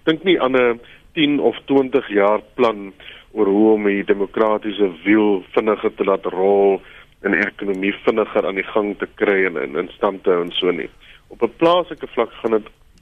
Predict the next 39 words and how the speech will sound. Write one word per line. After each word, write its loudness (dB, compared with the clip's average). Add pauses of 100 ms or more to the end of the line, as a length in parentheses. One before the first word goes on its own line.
(100)
baie 2
gereeld -2
daagliks -2 (460)
oor 2
oorlewing, 0 (640)
oor -2
wat 2
ek -6
vandag -2
kan -6
doen, -2
hoe 2
ek -6
vandag -2
gaan -6
oorleef, 0 (460)
hoe 2
ek -4
uit -4
my 2
ellende 0
sal -2
kom -2
en -4
kan -4
kom -2
vir -10
vandag. -2 (460)
En -4
ek -4
dink 0
as 0
ons -4
leiers 2
dis -6
mis, -2
mis 0
ons -2
stemme, 0